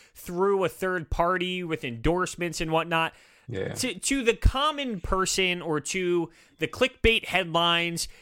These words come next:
Speaker 1: it seems like, "Oh, that's great. These athletes can start making money." But the more you think about it, I, I don't know if, listen,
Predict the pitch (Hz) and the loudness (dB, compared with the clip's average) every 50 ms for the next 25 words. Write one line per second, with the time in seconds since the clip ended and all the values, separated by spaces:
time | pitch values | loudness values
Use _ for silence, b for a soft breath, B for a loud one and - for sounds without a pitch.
0 | b - 202 196 - - 233 226 202 208 226 - 370 392 370 311 247 262 269 233 | b -2 0 0 2 0 0 0 2 0 0 2 2 2 2 4 4 4 2 2
1 | - - 190 202 240 302 359 370 320 226 175 202 202 175 220 240 247 277 - 254 | 0 -6 -2 2 2 4 4 4 2 2 2 0 2 2 2 2 2 0 -2 -4
2 | 254 226 - - 220 196 - - 240 240 226 226 226 214 - 202 190 208 233 208 | -6 -6 -6 -8 -8 -4 0 0 0 2 2 0 0 0 0 0 0 0 0 0
3 | 151 113 b b b b b - 233 233 - 240 226 220 226 277 320 339 311 240 | -4 -8 b b b b b 0 0 2 4 2 2 2 2 2 2 2 2 2
4 | 262 285 277 - 233 233 240 277 226 240 226 233 262 269 277 269 - - 165 - | 2 0 2 2 0 0 0 0 0 0 2 2 2 0 0 -2 -2 -4 -6 -4
5 | - - 254 339 392 415 349 262 233 233 226 220 214 208 202 196 185 - - - | 0 2 2 2 2 0 -6 -2 0 2 2 4 4 4 2 2 -2 -4 -12 -18
6 | b b b - 185 147 - - 95 | b b b 0 0 0 0 -4 -12